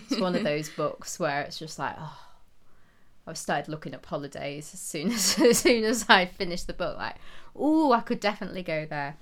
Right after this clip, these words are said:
Speaker 1: Um, but yeah, it's essentially, um,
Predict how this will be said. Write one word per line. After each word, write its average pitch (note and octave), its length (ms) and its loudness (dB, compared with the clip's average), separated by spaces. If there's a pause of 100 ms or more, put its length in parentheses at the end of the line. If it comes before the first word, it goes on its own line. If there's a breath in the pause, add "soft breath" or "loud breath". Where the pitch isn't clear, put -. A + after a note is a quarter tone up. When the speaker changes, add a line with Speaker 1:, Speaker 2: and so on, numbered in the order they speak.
(380 loud breath)
Speaker 1:
Um, F3 240 2
but G#3+ 140 -6
yeah, G#3 160 8
it's E3+ 260 0
essentially, A3+ 640 -2
um, F#3+ 760 -2